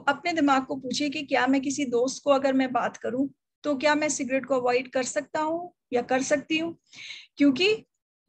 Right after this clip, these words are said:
basically stress को दूर करने के लिए ही आप उस, अ, लत को ले रहे हैं, तो वो तो किसी से बात करके भी stress कम हो सकता है। या फिर आप बोल सकते हैं कि, "चलिए मैं अब नहीं, मैं एक घंटे के बाद या दो घंटे के बाद हूँ।"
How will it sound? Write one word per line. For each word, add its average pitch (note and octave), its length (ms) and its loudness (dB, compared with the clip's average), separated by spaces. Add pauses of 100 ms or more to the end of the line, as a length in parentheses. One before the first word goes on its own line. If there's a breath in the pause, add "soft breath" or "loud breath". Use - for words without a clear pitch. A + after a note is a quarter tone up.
basically E4 520 4
stress D#4 380 2
को E4+ 120 -2
दूर D#4 240 2
करने D#4+ 280 4
के E4 140 -2
लिए D#4+ 120 0
ही E4+ 100 2
आप D#4+ 260 2 (200)
उस, - 320 -6 (480)
अ, B3 100 -4 (640)
लत C#4 220 2
को D4 160 2
ले C4 200 8
रहे B3 120 4
हैं, B3 140 -6 (360 loud breath)
तो D#4+ 420 4
वो C4+ 180 6
तो D4+ 160 0
किसी D#4+ 280 -2
से D#4+ 140 -2
बात C4+ 340 2
करके C#4+ 300 2
भी E4 160 0
stress C#4+ 360 -2
कम D4 180 2
हो C4+ 180 4
सकता B3+ 340 -4
है। C4+ 160 -2 (160)
या C#4 220 6
फिर G4 200 -2
आप E4+ 140 8
बोल C4+ 220 0
सकते C4+ 300 -6
हैं D#4+ 120 -2
कि, A#4 200 -2 (380 soft breath)
"चलिए D#4+ 260 2
मैं F4 120 2
अब C4+ 280 2
नहीं, F4+ 200 -4 (460)
मैं C4 160 2
एक C#4+ 220 0
घंटे C4 300 0
के C#4 120 -2
बाद A#3 380 -2
या C#4 120 0
दो B3+ 180 0
घंटे B3+ 320 -6
के E4+ 140 -6
बाद G3 360 -6
हूँ।" - 140 -20